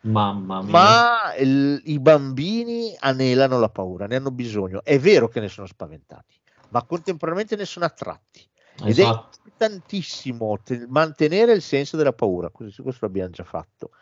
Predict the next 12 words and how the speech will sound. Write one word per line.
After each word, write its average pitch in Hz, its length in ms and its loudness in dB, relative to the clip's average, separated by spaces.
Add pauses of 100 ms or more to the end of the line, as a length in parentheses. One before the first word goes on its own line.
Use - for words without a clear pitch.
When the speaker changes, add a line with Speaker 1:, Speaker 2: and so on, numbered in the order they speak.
(260)
Speaker 2:
In 127 100 0
Speaker 1:
Sì. - 80 0
Speaker 2:
Inside 139 480 4
Out, 208 400 8
paura 170 680 4
esiste, 143 640 -6
c'è, - 320 -6 (160)
è 101 140 -10
uno 180 240 -4
dei 143 160 -6
sentimenti 139 720 -8
primari 92 680 -8